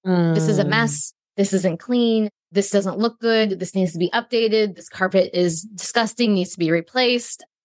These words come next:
Speaker 1: This repair needs to be done." It was just overwhelming. We've been working on some repairs. We've been working towards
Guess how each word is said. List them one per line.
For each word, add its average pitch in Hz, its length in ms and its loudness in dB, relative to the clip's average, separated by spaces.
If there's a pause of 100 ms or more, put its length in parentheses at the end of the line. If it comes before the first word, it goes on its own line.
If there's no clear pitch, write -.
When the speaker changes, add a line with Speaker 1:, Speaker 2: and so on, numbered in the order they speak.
Speaker 1:
This 185 280 0
repair 233 440 -2
needs 226 220 -4
to 214 80 -8
be 214 100 2
done." 196 140 -4
It 240 100 2
was 262 160 2
just 330 240 -2 (300)
overwhelming. 240 640 2 (440)
We've 262 340 0
been 311 200 2
working 302 360 0
on 302 160 2
some 302 160 -2
repairs. 214 880 -2
We've 214 240 0
been 202 220 0
working 254 380 0
towards 226 680 -2